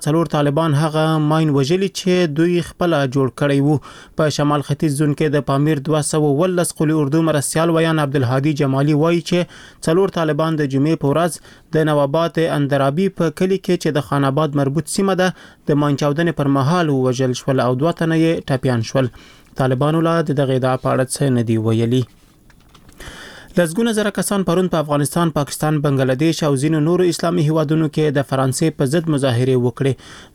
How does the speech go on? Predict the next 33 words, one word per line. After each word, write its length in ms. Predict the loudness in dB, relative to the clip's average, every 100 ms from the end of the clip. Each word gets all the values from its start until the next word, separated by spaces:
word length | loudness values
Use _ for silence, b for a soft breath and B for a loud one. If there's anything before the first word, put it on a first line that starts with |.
| -2
دوی 100 | 0
د 100 | 0 -2
اسلام 260 | -2 -2
د 100 | 0
پیغمبر 400 | 0 0 0 0 -2
حضرت 260 | -2 -2 0
محمد 460 | 0 0 0 -2 0
د 140 | -2 0
کاریکاتور 560 | -2 0 -2 0 0 0
د 80 | -2
خپرولو 440 | -2 0 2 2 2
له 80 | 0
حقه 260 | -2 -2 -2
د 80 | -2
فرانسې 320 | 0 -2 0 -2
د 100 | 0 -2
دفاع 200 | -2 -2
په 80 | -2 0
غبرګون 440 | -2 0 0 -2 -2
کې 480 | 0 0 0 -4 -2
غوسه 320 | -2 -2 -4
څرګنده 420 | -2 -2 0 0 0
کړه. 100 | -2 -4 B B B B -2
په 120 | 0
فرانسه 340 | 0 -2 -2 -2
کې 180 | 0 0
بیا 120 | 0 0 0
ګڼ 120 | 0 0 -2
اضافي 320 | 0 0 0 0
پوځیان 360 | 0 2 0 0 -6 B B -2
د 140 | 0 0
امنیت 260 | 2 0 0
د 100 | -2